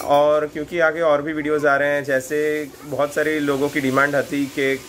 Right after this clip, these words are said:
बादाम चाकी कैसे सिद्ध होवे, तो next video बादाम चाकी को है,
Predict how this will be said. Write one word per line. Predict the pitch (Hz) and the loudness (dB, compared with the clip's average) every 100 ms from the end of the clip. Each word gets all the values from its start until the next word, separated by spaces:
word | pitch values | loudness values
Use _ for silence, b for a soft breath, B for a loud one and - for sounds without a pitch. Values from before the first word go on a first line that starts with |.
| - - 139 | -18 -12 0
बादाम | 127 135 139 | 2 2 2
चाकी | 139 131 135 | -2 -2 -2
कैसे | 131 120 131 | -4 -4 -6
सिद्ध | 131 120 | -8 -6
होवे, | 123 123 160 B B B - - | -2 -2 -4 B B B -16 0
तो | 165 170 | 4 6
next | 165 160 - | 4 0 -4
video | 175 170 202 | -8 -4 -2
बादाम | 160 143 151 151 | 0 2 0 0
चाकी | 147 139 127 | -2 -2 -6
को | 123 | -4
है, | 120 147 | -4 -4